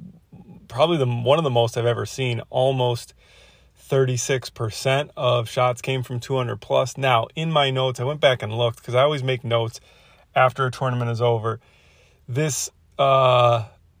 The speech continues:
tournament was very wet. It rained before the tournament. It rained during the tournament. So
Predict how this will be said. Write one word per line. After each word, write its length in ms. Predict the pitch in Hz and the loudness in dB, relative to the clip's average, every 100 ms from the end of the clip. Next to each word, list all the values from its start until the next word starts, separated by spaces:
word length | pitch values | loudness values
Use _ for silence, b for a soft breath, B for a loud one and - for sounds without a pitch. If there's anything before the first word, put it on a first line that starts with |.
| _ - | _ -18
tournament 460 | - 165 156 147 143 | -4 0 2 0 -2
was 160 | 123 | -4
very 240 | 117 127 117 | 0 0 0
wet. 360 | 120 123 120 - _ | 4 4 4 -2 _
It 160 | 131 127 | -12 -6
rained 400 | 127 131 127 110 | -4 -2 -2 -4
before 440 | 117 - 135 131 | -6 -4 0 0
the 80 | 127 | 0
tournament. 540 | 120 127 123 123 123 | -2 -2 -2 -2 -6
It 60 | 123 | -6
rained 280 | 117 117 113 | -6 -4 -4
during 280 | 117 117 113 | -2 -2 -4
the 80 | |
tournament. 560 | 113 120 113 110 117 117 b b b b b | -6 -6 -4 -4 -6 -8 b b b b b
So 720 | - - 131 123 120 117 123 | -14 -2 4 6 6 4 0